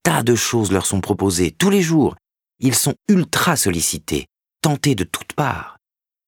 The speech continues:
Il faut un supplément d'âme, une bonne dose de chance, pour que leurs mains se tendent vers toi.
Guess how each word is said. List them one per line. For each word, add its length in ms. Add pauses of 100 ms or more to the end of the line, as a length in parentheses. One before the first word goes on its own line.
(160)
Il 120
faut 300
un 160
supplément 500
d'âme, 360 (360)
une 160
bonne 260
dose 220
de 100
chance, 480 (340)
pour 200
que 80
leurs 160
mains 180
se 120
tendent 260
vers 200
toi. 280